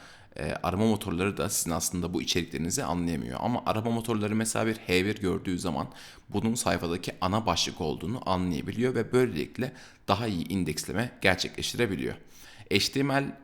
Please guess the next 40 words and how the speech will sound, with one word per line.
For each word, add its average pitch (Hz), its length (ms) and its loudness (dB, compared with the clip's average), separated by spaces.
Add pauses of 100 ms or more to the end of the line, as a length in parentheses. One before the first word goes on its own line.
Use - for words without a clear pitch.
(100)
beşten 120 600 2
önce, 92 400 0
H 87 200 -2
T 82 120 -2
M 90 80 2
L 90 160 0
dört 98 380 2
halindeyken 85 840 0
veya 71 220 -2
daha 87 220 -2
önceki 87 260 -2
hallerde 85 480 0
bile 78 240 -4 (300)
aslında 113 280 2
H 117 300 2
birlerimiz 107 440 0
vardı 87 280 0
arkadaşlar. - 480 -4
H 85 320 -2
bir, 82 200 -6 (300)
P 95 160 4
gibi - 240 -2
etiketlerimiz 113 680 -2
vardı 92 300 0
ve 95 140 -2
bunlar 113 360 0
anlamsal 104 640 0 (340)
yük, 107 460 0 (340)
e, 71 420 -4
taşıyorlardı. 101 920 -2
Aynı 143 260 2
zamanda 127 280 -2
H - 240 -2
T 120 80 -2
M 127 60 0
L 120 160 -2
beş 117 200 2
ile - 120 0
beraber 98 500 2
de 101 140 -4